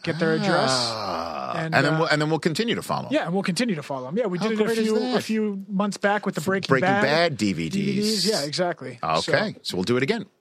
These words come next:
Speaker 1: Yep.
Speaker 2: And the same thing we'll do on Thursday with Billy Bob's
Speaker 1: Yeah,
Speaker 2: book.
Speaker 1: Billy
Speaker 2: We got
Speaker 1: Bob
Speaker 2: a couple
Speaker 1: brought
Speaker 2: of
Speaker 1: some books, too.
Speaker 2: Okay. Uh, thank you so much to you guys. This was fun.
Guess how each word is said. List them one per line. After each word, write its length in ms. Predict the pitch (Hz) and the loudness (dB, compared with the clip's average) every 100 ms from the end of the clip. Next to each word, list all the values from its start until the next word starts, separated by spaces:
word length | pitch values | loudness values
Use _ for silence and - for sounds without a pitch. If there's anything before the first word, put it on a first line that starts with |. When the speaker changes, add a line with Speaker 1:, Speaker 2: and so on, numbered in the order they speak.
| - | -6
Speaker 1:
Yep. 180 | 220 - - | -6 -6 -2
Speaker 2:
And 120 | 98 | -2
the 60 | 95 | 0
same 260 | 120 120 | 0 0
thing 220 | 107 120 117 | 0 0 2
we'll 100 | 107 | 0
do 360 | 107 123 127 | 0 0 2
on 400 | 123 123 - - - | 0 -2 -8 -14 -2
Thursday 400 | 123 123 120 120 | 0 0 0 0
with 180 | 117 101 | 0 -2
Billy 160 | 127 | -2
Bob's 280 | 135 147 143 | 0 -2 -2
Speaker 1:
Yeah, 120 | 202 208 | -2 0
Speaker 2:
book. 80 | |
Speaker 1:
Billy 100 | 180 185 | 0 2
Speaker 2:
We 40 | |
got 100 | 175 | 2
Speaker 1:
Bob 100 | 185 | 2
Speaker 2:
a 20 | |
couple 140 | 156 - | 2 2
Speaker 1:
brought 100 | 175 | 2
Speaker 2:
of 40 | 160 | 0
Speaker 1:
some 60 | |
books, 340 | 170 160 - - | 0 -2 -6 -2
too. 60 | |
Speaker 2:
Okay. 180 | 151 175 - - - - | 2 2 -2 -12 -20 0
Uh, 320 | 110 107 107 | 4 6 4
thank 260 | - 123 110 | 2 0 0
you 60 | 98 | 0
so 160 | 95 | 0
much 400 | 78 73 - - - _ | -2 -4 -6 -10 -14 _
to 80 | - | -4
you 120 | 78 | -2
guys. 420 | 69 69 73 - - - - | 0 0 0 -4 -8 -20 -8
This 160 | 117 113 | -2 0
was 100 | 101 | -2
fun. 320 | - 85 78 | -2 -2 -4